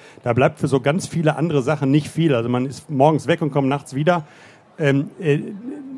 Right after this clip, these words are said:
da kriegt man das Leben drumherum, also das echte Leben sozusagen, echt nur sporadisch mit. Und, ähm, irgendwann wird eine Zeit auch kommen, wo man sich dem wieder stärker widmet.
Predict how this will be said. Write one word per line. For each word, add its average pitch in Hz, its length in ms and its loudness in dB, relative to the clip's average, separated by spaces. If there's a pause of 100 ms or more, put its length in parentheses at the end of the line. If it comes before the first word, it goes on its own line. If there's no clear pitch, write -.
(200)
da 120 120 -2
kriegt - 280 0
man 151 100 6
das 139 160 4
Leben 170 220 4
drumherum, 139 460 4
also 127 140 4
das 117 160 -2
echte 151 300 0
Leben 131 260 4
sozusagen, 127 580 2
echt 143 200 -8
nur 143 100 4
sporadisch 113 600 2
mit. 98 200 -6
Und, 113 360 -2
ähm, 120 160 0
irgendwann 139 340 2
wird 123 120 0
eine 107 100 -4
Zeit 117 260 0
auch - 160 -2
kommen, 117 200 2
wo 113 80 2
man 117 120 4
sich 104 180 -4
dem 120 200 4
wieder 110 180 4
stärker 107 440 -2
widmet. 117 360 -2